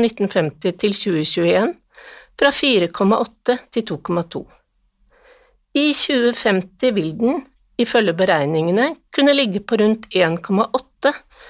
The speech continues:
og i to tusen ett hundre så lavt som en komma seks. Det betyr altså at innen midten av dette århundret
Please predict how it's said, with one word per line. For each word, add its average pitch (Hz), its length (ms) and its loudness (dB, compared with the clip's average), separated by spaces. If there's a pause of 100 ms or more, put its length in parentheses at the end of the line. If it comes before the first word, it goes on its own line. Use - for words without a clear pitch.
(300)
og 277 160 4
i 269 80 -2
to 254 240 -4
tusen 214 320 0
ett - 280 -6
hundre 214 440 2
så - 200 -2
lavt 151 360 0
som 180 100 0
en 143 140 -2
komma 156 240 -4
seks. - 460 -10 (1900)
Det 320 160 4
betyr 277 360 2
altså 226 500 4
at 247 100 -18
innen 190 320 2
midten 220 360 0
av 254 120 4
dette 262 320 -2
århundret 202 800 2